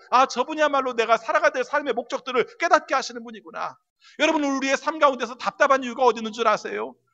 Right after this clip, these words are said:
우리는 기도도 해요. "이거 어렵습니다. 도와주세요." 이렇게도 해요. 또 우리의 삶 속에 좋은 일이 벌어지면, "와, 하나님께서 나를 함께 하셨는데." 여기까지도 해요. 근데 진짜 우리가 필요한 게 있습니다. 뭔 줄 아세요?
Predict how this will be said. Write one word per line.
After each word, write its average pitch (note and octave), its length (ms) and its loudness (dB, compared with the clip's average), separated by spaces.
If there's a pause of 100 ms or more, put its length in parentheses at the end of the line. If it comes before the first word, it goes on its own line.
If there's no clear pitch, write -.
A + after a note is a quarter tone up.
우리는 D4 240 -4
기도도 C4+ 400 -4
해요. B3+ 360 2
"이거 A3+ 200 0
어렵습니다. G#3 580 0
도와주세요." G#3+ 560 2
이렇게도 F#3+ 320 -6
해요. F#3 240 -4 (240)
또 C4 80 -4
우리의 C4+ 160 2
삶 D#4+ 160 0
속에 D4 240 -8
좋은 C4 260 -6
일이 C4+ 120 -8
벌어지면, A#3 500 0 (160)
"와, A#3 140 6
하나님께서 D#4 480 0
나를 A#3+ 260 0
함께 D#4+ 200 -2
하셨는데." A#3 380 0 (140)
여기까지도 G#3 540 6
해요. D3+ 360 6 (160)
근데 B3+ 180 0
진짜 D#4 340 4
우리가 C4 240 -2
필요한 D#4 280 0
게 B3 100 -12
있습니다. F#3 480 -4 (140)
뭔 A3 160 0
줄 A#3+ 140 -6
아세요? A3+ 460 -4